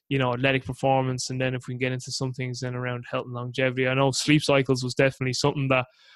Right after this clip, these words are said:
I wanted to ask you about, as well as the, the, the, the bucket list of questions I sent you over Twitter. But maybe just, uh, start off with your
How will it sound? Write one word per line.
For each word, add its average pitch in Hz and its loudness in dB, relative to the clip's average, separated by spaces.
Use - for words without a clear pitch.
I 127 4
wanted 131 4
to 127 2
ask 127 0
you 127 2
about, 127 2
as 123 0
well 139 6
as 131 2
the, 131 4
the, 151 6
the, 151 8
the 131 2
bucket 170 8
list 156 0
of 147 -2
questions 151 0
I 147 2
sent 147 -2
you 147 0
over 139 -6
Twitter. 143 -2
But 139 -2
maybe 233 6
just, 214 -4
uh, 190 6
start 175 2
off 175 2
with 156 -6
your 156 0